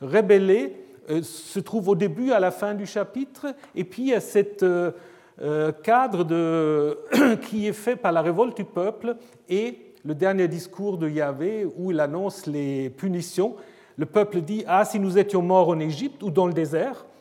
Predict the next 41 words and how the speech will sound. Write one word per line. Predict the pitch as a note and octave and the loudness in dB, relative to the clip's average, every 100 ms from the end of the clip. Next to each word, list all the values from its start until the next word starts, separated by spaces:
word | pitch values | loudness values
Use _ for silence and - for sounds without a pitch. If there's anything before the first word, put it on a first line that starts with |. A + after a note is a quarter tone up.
| _ C3+ | _ -4
Yahvé | D#3 D3 | -4 -2
dit : « | D3 A#3+ | -6 -6
Bah, | F3 D#3+ | -4 -2
dans | A#3 | -2
ce | A#3+ G3+ | -2 -6
désert, | E3 E3 F#3 | -4 -4 -4
vous | D#3 D3 | -2 -2
allez | C3+ | -2
mourir. | C3 C3 F#3+ C4+ - - - _ | -4 -4 -6 -8 -14 -20 -20 _
Pourquoi | - B3 A#3+ G#3+ | -2 2 6 8
Yahvé | G#3 F#3+ | 8 8
nous | F#3 F#3 | 4 2
a | |
fait | E3+ F#3 | 2 0
entrer | E3 G3+ G3+ G3+ | 0 -2 4 4
dans | F3 D#3+ | 4 2
le | C#3+ | 0
pays ? | - C#3 C4+ - - _ C3+ | -4 -4 -6 -8 -20 _ -6
Vous | F#3+ D4 | 2 4
n'entrerez | A#3+ A3 - D3 D3+ | 4 2 0 0 -2
pas | E3 A#3+ - - | -2 -4 -4 -14
dans | C#3+ C#3 F3 | -6 2 2
le | D#3+ | 2
pays. | D3 - C#3 B3 D4 - _ _ _ _ _ - | -2 -6 -6 -6 -8 -16 _ _ _ _ _ 0
Nous | A#3+ D4+ | 4 6
tomberons | C4+ C4 F#3+ A3+ A#3 | 6 6 6 4 4
par | F#3 D#3+ | 2 2
l'épée, | D#3 D#3 F3+ A3+ - - - _ _ - | 0 0 -2 -2 -6 -20 -20 _ _ -4
vos | F3+ | -4
cadavres | A#3 F3+ D#3+ D3+ F#3 F#3 | 0 0 2 0 0 -2
tomberont | F#3 A3 G#3+ D3+ A2 C3 - _ _ _ | 0 2 2 0 -8 -14 -18 _ _ _
dans | - C#3+ C#3+ | -6 -6 -6
le | |
désert. » | A#2 C3 G#2+ F#2 - | -8 -8 -8 -16 -14
Donc | B2 B2 | -14 -6
il | C#3+ | -4
y | |
a | |
vraiment | C#3+ G#3 G#3+ | -2 0 -2
cet | G#3+ D#3 F#3+ | -4 -6 -4
encadrement. | F3+ E3 D#3 C3 C3+ B3+ | -2 -2 -2 -6 -6 -10